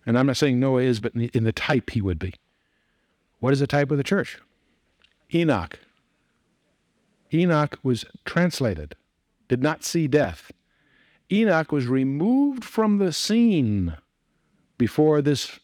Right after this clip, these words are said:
was played out. Okay? Now, that's one example. Another example I'm fond of using is, we all remember the famous story of the fiery furnace, Nebuchadnezzar's fiery furnace.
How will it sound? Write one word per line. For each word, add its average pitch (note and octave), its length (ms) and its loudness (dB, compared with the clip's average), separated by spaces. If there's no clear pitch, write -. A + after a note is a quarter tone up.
was B2 100 0
played C3+ 320 0
out. A#2 280 -4
Okay? B2 340 2
Now, C3 300 2
that's B2+ 180 -4
one D#3 160 2
example. B2+ 480 0
Another F#3+ 320 2
example C3+ 540 0
I'm B2 100 0
fond C#3+ 320 0
of B2 80 -2
using B2+ 500 0
is, C3 440 0
we C3+ 100 4
all F#3+ 180 6
remember F#3+ 300 2
the D3 100 0
famous F3+ 380 0
story C#3+ 460 0
of C3+ 100 -4
the C3+ 80 -2
fiery D#3+ 340 0
furnace, A#2 440 -2
Nebuchadnezzar's C#3 600 0
fiery C3+ 280 0
furnace. A2 440 -4